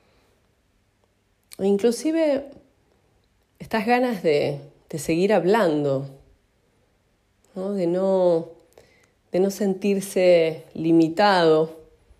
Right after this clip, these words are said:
porque si le digo esto me va a decir tal cosa, ¿no? Me va a dar un consejo, me va a decir qué tengo que hacer, qué no tengo que hacer. Que alguien nos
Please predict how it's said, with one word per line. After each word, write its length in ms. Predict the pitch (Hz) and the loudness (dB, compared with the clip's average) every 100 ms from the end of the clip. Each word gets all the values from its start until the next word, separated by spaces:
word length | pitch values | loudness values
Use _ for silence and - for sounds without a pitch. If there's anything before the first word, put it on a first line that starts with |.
| _ _ | _ _
porque 240 | - - 175 | -6 -6 -6
si 160 | - | -4
le 140 | 180 180 | 2 4
digo 280 | 196 208 185 | 4 6 4
esto 340 | 202 196 190 | 2 -2 2
me 120 | 175 | 4
va 120 | 175 | 6
a 40 | 185 | 6
decir 380 | 180 180 185 185 | 2 -2 -6 -4
tal 280 | 175 170 | -2 -2
cosa, 500 | 170 151 147 - - - _ _ _ _ _ _ _ _ _ _ _ _ | -4 -6 -6 -12 -14 -16 _ _ _ _ _ _ _ _ _ _ _ _
¿no? 200 | - 190 | -12 -8
Me 140 | 196 175 | -2 4
va 120 | 190 | 4
a 40 | |
dar 120 | 185 175 | 4 2
un 80 | |
consejo, 580 | 170 165 160 208 175 - | 2 2 2 0 0 2
me 140 | 170 175 | 4 6
va 140 | 185 | 6
a 20 | |
decir 340 | 175 175 185 180 | 4 2 -6 -4
qué 120 | 175 | -2
tengo 240 | 180 175 | 2 2
que 80 | 175 | 0
hacer, 340 | 165 196 185 | -2 2 2
qué 100 | 180 | 2
no 80 | 175 | 0
tengo 220 | 175 175 170 | 2 0 0
que 60 | |
hacer. 580 | 165 - 190 175 175 - _ _ _ _ _ _ _ _ _ _ - | -6 -4 0 0 -2 -8 _ _ _ _ _ _ _ _ _ _ 0
Que 60 | 202 | 2
alguien 720 | 220 214 208 202 196 202 196 - | 4 6 6 6 4 2 -2 -6
nos 220 | 170 175 | -4 -4